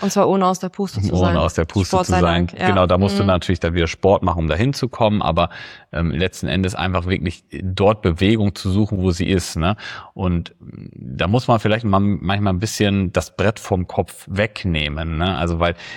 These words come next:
Speaker 2: wir haben, wir leben in einer Welt, in der wir so sehr darauf getriggert werden, bloß jede Bewegung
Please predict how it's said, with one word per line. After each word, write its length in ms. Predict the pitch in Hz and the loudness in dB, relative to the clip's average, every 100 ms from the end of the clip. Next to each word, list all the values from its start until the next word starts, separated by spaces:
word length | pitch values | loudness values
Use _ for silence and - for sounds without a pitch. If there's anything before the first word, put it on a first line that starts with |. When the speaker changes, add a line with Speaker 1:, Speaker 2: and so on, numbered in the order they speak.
| - - | -20 -8
Speaker 2:
wir 380 | 90 90 85 | -2 0 0
haben, 220 | 92 85 87 | 0 0 0
wir 100 | 85 | 2
leben 260 | 95 95 | 2 0
in 120 | 73 | 0
einer 320 | 87 90 82 85 | -2 0 -2 0
Welt, 240 | 98 - | -2 0
in 200 | 87 85 | -2 -2
der 380 | - 82 82 82 | 0 0 0 -2
wir 260 | 85 82 | 0 0
so 380 | 82 85 110 143 | 0 2 2 2
sehr 240 | 127 117 104 | 2 2 2
darauf 280 | 95 98 | 2 0
getriggert 500 | - 95 - 104 95 | 0 -2 0 2 2
werden, 320 | 90 85 87 87 | 2 0 0 2
bloß 440 | 104 120 127 - | 4 4 2 0
jede 280 | 104 110 101 | 2 2 2
Bewegung 760 | 98 85 85 92 104 101 92 | 0 0 2 0 0 0 -2